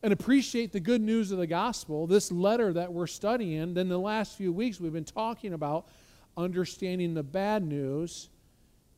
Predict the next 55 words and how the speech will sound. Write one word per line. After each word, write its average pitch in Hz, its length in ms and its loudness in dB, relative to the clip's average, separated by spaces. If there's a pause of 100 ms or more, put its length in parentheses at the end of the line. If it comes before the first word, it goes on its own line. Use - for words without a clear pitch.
and 160 140 -4
specifically 170 760 -2
understanding 160 800 -4
the 139 100 -6
wrath 143 380 -6
of 123 160 -10
God. 104 400 -6 (1400)
Now, 139 200 -4
many 175 200 2
times 160 260 -2
we 156 100 -2
hear 156 200 2
the 151 100 -2
wrath 143 440 -2
and 143 100 -10
we 143 80 -8
think, 131 260 -10
"Oh 143 220 -4
my 113 260 -12
goodness, 147 460 -6
I 120 80 -10
don't 135 100 -8
wanna 139 200 -8
talk 147 160 -8
about 139 260 -8
wrath 135 340 -8
in 143 100 -12
church." 113 340 -20 (640)
I 156 120 -2
don't 170 100 0
wanna 170 160 0
hear 170 220 0
about 175 280 0
God's 165 320 -2
wrath. 175 280 0
Or 165 80 -2
we 156 100 0
think 170 160 -4
about 151 220 -4
wrath, 175 280 0
we 156 60 -4
think 151 180 -4
about 156 300 -2 (260)
maybe 160 240 2
that 170 200 0
being 160 200 -4
said 170 280 0
in 165 120 0
some 156 300 -4
movie, 165 300 2
you 143 80 -2
know, 147 180 -4
God's 156 380 -2
wrath. 196 360 -4
But 165 140 -4